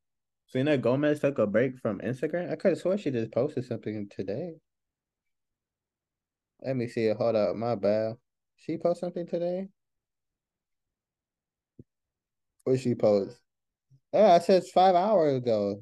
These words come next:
So Jesse Williams is killing it on season three, guys. Only murders in Hulu.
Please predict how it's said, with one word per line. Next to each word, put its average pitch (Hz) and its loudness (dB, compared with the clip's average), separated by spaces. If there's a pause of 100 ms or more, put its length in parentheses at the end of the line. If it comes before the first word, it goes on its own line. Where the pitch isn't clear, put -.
(140)
So 123 2
Jesse 120 2
Williams 113 -2
is 101 -12
killing 107 0
it - -4
on 95 -10
season 101 -4
three, 98 -2
guys. 90 0
Only 101 -2
murders 92 -2
in 98 -14
Hulu. 98 -4